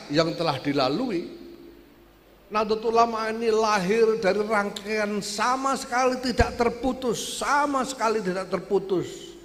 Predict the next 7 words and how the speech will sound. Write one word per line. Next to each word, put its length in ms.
dari 400
jalur 800
perjuangan 960
Islam 720
mulai 240
dari 240
Rasulullah 560